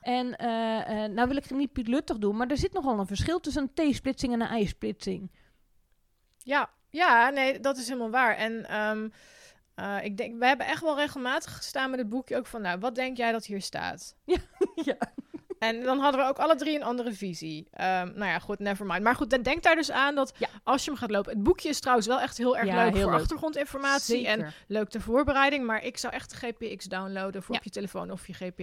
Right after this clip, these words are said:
Speaker 2: S-apparaat.
Speaker 1: Ja, en weet je, delen, he-, heel grote delen gaan wel goed met het boekje,
Speaker 2: Ja.
Speaker 1: maar je moet gewoon een backup hebben. En,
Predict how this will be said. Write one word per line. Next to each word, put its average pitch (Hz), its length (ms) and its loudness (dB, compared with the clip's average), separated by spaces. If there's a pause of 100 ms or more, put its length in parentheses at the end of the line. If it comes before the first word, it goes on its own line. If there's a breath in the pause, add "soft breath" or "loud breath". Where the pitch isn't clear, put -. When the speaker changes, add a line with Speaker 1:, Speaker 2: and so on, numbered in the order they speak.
Speaker 2:
S-apparaat. 370 420 0
Speaker 1:
Ja, 277 60 6
en 269 60 4
weet 285 120 4
je, 262 100 2
delen, 277 320 6
he-, 226 160 4
heel 320 180 6
grote 339 320 2
delen 269 160 6
gaan 247 160 0
wel 339 140 6
goed 285 180 0
met 214 140 0
het 190 120 -2
boekje, 190 300 -2
Speaker 2:
Ja. 285 60 0
Speaker 1:
maar 247 260 6
je 240 60 6
moet 269 160 2
gewoon 247 180 2
een 196 100 0
backup 220 320 2
hebben. 180 400 2
En, 208 200 0